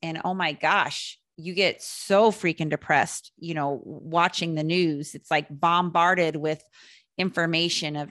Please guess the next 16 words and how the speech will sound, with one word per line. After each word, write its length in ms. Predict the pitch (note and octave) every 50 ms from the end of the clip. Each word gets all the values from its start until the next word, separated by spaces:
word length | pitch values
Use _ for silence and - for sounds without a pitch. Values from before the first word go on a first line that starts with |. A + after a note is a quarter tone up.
| -
everything 540 | - E3+ E3 F3 F3+ F3 E3+ - E3 D#3+ D#3
that's 240 | D3+ C#3+ - - -
wrong 400 | - D3 C#3+ C#3+ D#3+ G3 A#3 A3
in 120 | F3+ E3
the 80 | D3 C#3+
world, 460 | C#3 C#3 C#3+ C#3+ C#3+ C#3+ C#3 C#3+ -
or, 360 | C3+ C3 A#2+ A#2 A2+ - - - -
um, 380 | - - - - - - - - _ _ _ _ _ _ _
tragedy 840 | - - - G3 G3 F#3+ G3+ G3+ G3+ F#3+ E3+ D#3+ D3+ C#3+ C#3+ C#3 C#3
and, 200 | C3 C#3 C#3+ -
and 200 | E3 D#3+ D#3 D3
trauma 480 | - - - F#3+ E3+ E3 F#3+ G3 F3+
and 340 | D#3+ D3+ C3+ E3 D#3+ D#3+ D3+
things 300 | - E3+ E3 E3 D#3+ -
like 260 | D#3+ D#3 D3+ D3+ -
that. 460 | _ F3 F3 E3+ E3 D#3+ D3 D3 -